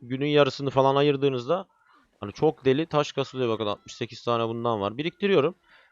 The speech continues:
Sürekli konsantreye çeviriyorum bu kara kristalleri. Güzel para bırakıyor orası.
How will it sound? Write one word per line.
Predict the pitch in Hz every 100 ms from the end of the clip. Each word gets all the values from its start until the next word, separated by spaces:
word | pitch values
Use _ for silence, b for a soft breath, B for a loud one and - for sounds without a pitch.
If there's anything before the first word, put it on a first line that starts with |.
| b _ _ 175
Sürekli | 147 -
konsantreye | - 151 147 143 143 143 143 143
çeviriyorum | 120 101 98 98 98
bu |
kara | - 101 98
kristalleri. | 101 92 - 101 98 127
Güzel | 131 127 131
para | 117 113 131
bırakıyor | 127 120 123 98
orası. | 92 92 139